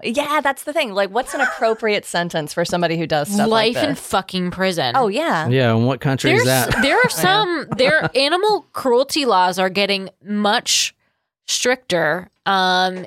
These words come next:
Speaker 2: and
Speaker 3: Yeah, they get stricter 'cause guys like me get people pissed off enough about it.
Speaker 2: Absolutely.
Speaker 3: <laughs>
Speaker 2: Well, there was, um, didn't, there, there's now a, an animal abuser list in some states similar to, like, a sex offender.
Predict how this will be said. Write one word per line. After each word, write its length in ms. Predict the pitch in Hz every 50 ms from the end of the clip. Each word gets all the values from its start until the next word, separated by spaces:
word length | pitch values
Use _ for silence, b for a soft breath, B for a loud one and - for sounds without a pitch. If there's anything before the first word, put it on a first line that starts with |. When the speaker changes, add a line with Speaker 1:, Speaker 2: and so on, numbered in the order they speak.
| - _
Speaker 2:
and 320 | - 196 196 196 190 185 180
Speaker 3:
Yeah, 80 | 175 180
they 120 | 185 185
get 160 | 165 208 202
stricter 440 | 196 - - - 214 233 214 208 185
'cause 200 | 160 202 180 156
guys 320 | 147 180 185 190 190 170 180
like 160 | 185 175 156
me 340 | 160 185 214 220 208 196 165
get 240 | 147 165 202 202
people 240 | - 208 220 180 170
pissed 400 | - - - 214 214 190 - -
off 220 | 208 196 214 214 196
enough 240 | 180 165 156 139
about 320 | 139 131 127 127 127 131 151
it. 80 | 165 -
Speaker 2:
Absolutely. 880 | 302 370 415 - - - 403 415 440 453 427 - 247 233 190 165 151 160 - - 202
Speaker 3:
<laughs> 160 | 202 214 226
Speaker 2:
Well, 140 | - 330 349
there 160 | 339 403 427
was, 220 | 440 453 381 277 339
um, 520 | 311 302 285 285 277 285 269 240 202 233
didn't, 540 | 214 - 392 403 302 220 202 233 220 208 -
there, 220 | 277 269 247 240
there's 340 | 226 - 262 254 269 233 220
now 340 | 254 254 254 254 254 254 226 -
a, 400 | 233 240 226 220 220 208 208 -
an 160 | - 240 233 - -
animal 720 | 247 240 240 247 240 233 233 226 226 226 220 214 190 - _ _ -
abuser 920 | 214 208 180 202 202 220 233 254 254 226 220 214 196 190 185 185 170 - _ -
list 560 | 196 190 190 190 170 170 190 - - - - -
in 140 | 202 196 180
some 280 | - - 190 180 185
states 380 | - - 190 180 180 170 - -
similar 680 | - - - - - 233 214 202 202 202 196 185 185
to, 380 | 175 - - 208 196 196 175 -
like, 160 | 180 180 175
a 60 | 180 -
sex 320 | - - 269 - - -
offender. 560 | 202 - 156 101 - - 131 98 95 - -